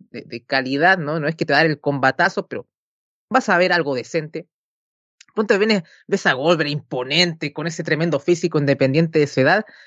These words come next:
El tipo no te aguanta cinco minutos dentro de, de un cuadrilátero. No sé, ¿no has pensado, Goldberg, en mejorar tu cardio? No sé, hacer un poquito de spinning,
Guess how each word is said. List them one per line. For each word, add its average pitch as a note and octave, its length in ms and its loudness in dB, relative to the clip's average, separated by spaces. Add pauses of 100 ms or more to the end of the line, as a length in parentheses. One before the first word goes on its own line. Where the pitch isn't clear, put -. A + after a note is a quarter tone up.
(120)
El C3+ 120 -8
tipo B3 180 0
no C4 140 2
te F3+ 80 2
aguanta E3 240 2
cinco E3+ 280 0
minutos D#3 300 0
dentro D#3+ 240 0
de, A#2+ 160 2
de A2+ 80 -2
un A#2 80 -6
cuadrilátero. D3+ 600 2
No C#3 80 -4
sé, G#3 120 -4
¿no G#3 80 0
has G3+ 60 -2
pensado, F3 320 0
Goldberg, F#3 240 0
en D3 80 -4
mejorar D#3 260 0
tu - 180 -12
cardio? E3+ 360 0
No C#3 60 -6
sé, F3 140 -4
hacer E3+ 140 -6
un E3 100 -8
poquito D#3+ 300 -6
de B2 100 -2
spinning, F3+ 480 -2